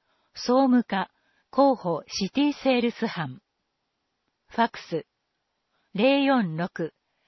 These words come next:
二八六の五零二一。電子メール、Eメール、アットマーク、タウン、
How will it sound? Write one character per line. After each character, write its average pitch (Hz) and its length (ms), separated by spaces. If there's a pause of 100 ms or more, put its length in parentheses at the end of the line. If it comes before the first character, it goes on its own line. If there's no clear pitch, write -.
(100)
二 277 260
八 240 320
六 185 300
の 143 220 (240)
五 269 380
零 247 380
二 185 320
一。 175 400 (1400)
電 226 240
子 - 160
メ 226 240
ー 160 40
ル、 147 200 (880)
E 269 280
メ 262 180
ー 180 160
ル、 151 180 (800)
ア 175 80
ッ 202 80 (100)
ト 285 140
マ 254 220
ー 170 40
ク、 - 240 (880)
タ 262 200
ウ 156 180
ン、 113 140